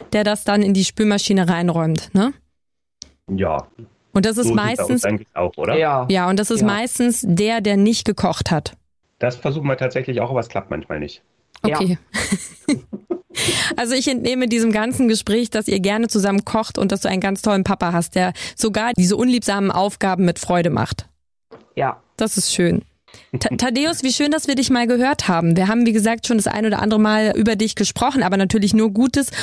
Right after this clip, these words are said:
Speaker 1: Und es ist ganz spannend, äh, dass, dass du jetzt mal mit dabei warst.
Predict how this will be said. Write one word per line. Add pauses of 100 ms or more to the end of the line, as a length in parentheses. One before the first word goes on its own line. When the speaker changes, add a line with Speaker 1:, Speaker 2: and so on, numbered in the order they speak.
(160)
Speaker 1:
Und
es
ist
ganz
spannend,
äh,
dass,
dass
du
jetzt
mal
mit
dabei
warst.